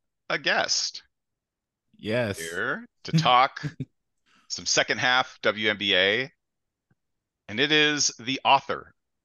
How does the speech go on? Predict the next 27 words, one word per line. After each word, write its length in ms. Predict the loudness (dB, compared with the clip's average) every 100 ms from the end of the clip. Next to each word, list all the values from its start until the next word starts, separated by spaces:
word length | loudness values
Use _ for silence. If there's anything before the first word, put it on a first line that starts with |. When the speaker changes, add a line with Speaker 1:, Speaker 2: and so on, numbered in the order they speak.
| _
Speaker 1:
of 400 | -2 -2 -2 -8 -16
one 460 | -14 -8 -4 -4
of 320 | -4 -6 -6 -8
my 320 | -8 -6 -6
favorite 760 | -10 -10 -2 -2 -2 -4 -6 -6
books, 560 | -8 -6 -6 -4 -4 -6
Hail 340 | -6 -2 0 0
Mary, 320 | -2 -2 -4
The 100 | -4
Rise 300 | -4 -2 -4
and 100 | -8
Fall 240 | -2 -2 -2
of 140 | -6
the 80 | -12
National 420 | -10 -8 -8 -10
Women's 280 | -14 -12 -12
Football 400 | -12 -8 -6 -6
League. 260 | -8 -12 -16 _ -18
I 60 |
love 300 | -14 -14 -14
this 160 | -14 -16
book 260 | -16 -20 -20 _ _ _ _ _
so, 340 | -6 -4 -6
so 220 | -4 -6 -6
much. 560 | -12 -12 -8 -8 -10 _ _ _ _ _ _ _ _ _ _
It's 100 | -6
Lindsay 680 | -2 0 0 -2 -2 -4